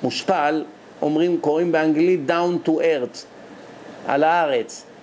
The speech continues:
כמו שמשה רבנו ואהרון, מה אמרו? "אנחנו מה?" דוד המלך אמר, "אנוכי תולעת ולא איש." ואברהם אבינו אמר, "אנוכי עפר ואפר."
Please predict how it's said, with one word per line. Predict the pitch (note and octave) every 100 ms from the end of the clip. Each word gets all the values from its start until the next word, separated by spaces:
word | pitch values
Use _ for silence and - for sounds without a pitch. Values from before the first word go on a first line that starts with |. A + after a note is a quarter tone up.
| - -
כמו | D3+ E3
שמשה | E3 D#3 D#3 F3 E3
רבנו | D#3+ E3 E3 D#3+ C#3+
ואהרון, | D3 C#3+ C#3+ D#3 D3+
מה | D3+
אמרו? | D3+ C3+ D3+ D#3 -
"אנחנו | C#3+ F3 - E3 E3+
מה?" | F3 E3 B2 - - - - - -
דוד | C#3+ C#3+ E3+ E3
המלך | D#3+ E3 D#3+ D3
אמר, | D3 E3 D3+
"אנוכי | D3 D3+ C#3+ F3+
תולעת | E3+ D#3+ D3+ D#3 E3+ D#3+
ולא | C#3 D3+ D3+
איש." | D3+ C#3 - - - - - - - - - - A2+ C3 C#3 C#3 C3+ C3+ C3 C3 B2 - - - - - - - - -
ואברהם | B2 B2 B2+ B2 E3 E3+
אבינו | D3 F3+ F3 D#3
אמר, | D3 D#3+ E3+ F#3 G3 G3 - -
"אנוכי | C#3+ D3+ D3 - F3
עפר | D#3+ C#3+ - F3+ E3 D3+
ואפר." | D3 D#3+ - - A2